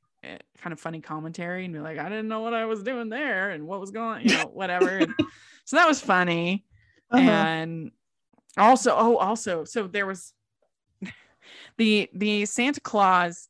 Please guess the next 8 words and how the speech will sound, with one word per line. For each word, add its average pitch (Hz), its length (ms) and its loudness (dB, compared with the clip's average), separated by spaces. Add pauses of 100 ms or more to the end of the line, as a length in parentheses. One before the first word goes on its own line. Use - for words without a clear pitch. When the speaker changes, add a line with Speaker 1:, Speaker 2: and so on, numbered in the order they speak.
Speaker 1:
starts 202 400 -8
to 196 100 -10
match 196 460 -2
make 170 300 -10
her 220 340 -2
roommate 175 640 -8
with, 170 460 -6 (560)
uh, 160 480 -6